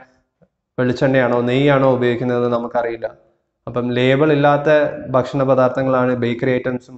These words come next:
ഹോട്ടലിൽ നിന്ന് കിട്ടുന്ന ഭക്ഷണങ്ങളും. അപ്പം എത്രത്തോളം risk ആണ് നമ്മൾ എടുക്കുന്നത് എന്നുള്ള കാര്യം കൂടി നിങ്ങൾ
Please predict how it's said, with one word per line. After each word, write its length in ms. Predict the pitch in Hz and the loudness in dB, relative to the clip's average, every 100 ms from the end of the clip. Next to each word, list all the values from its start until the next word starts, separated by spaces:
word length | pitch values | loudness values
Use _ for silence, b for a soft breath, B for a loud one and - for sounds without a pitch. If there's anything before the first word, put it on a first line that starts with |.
| 113 | -8
ഹോട്ടലിൽ 380 | 120 117 127 127 | -6 -4 -2 -2
നിന്ന് 140 | 127 127 | -2 -4
കിട്ടുന്ന 360 | - - 123 | -8 -6 -4
ഭക്ഷണങ്ങളും. 600 | 120 117 - 113 110 110 _ _ _ _ _ _ _ _ _ _ _ | -2 -4 -6 -12 -12 -18 _ _ _ _ _ _ _ _ _ _ _
അപ്പം 240 | 120 131 - | -2 0 0
എത്രത്തോളം 500 | 135 139 156 175 180 160 | -2 -2 2 2 2 0
risk 240 | 143 - | 0 0
ആണ് 140 | 151 156 | 2 2
നമ്മൾ 220 | 143 147 | 2 2
എടുക്കുന്നത് 380 | 131 127 147 143 | 0 -2 -4 -2
എന്നുള്ള 200 | 139 135 | -2 0
കാര്യം 300 | 131 127 131 131 | 0 -2 -4 -6
കൂടി 180 | 127 131 | -6 -6
നിങ്ങൾ 260 | 127 123 | -8 -10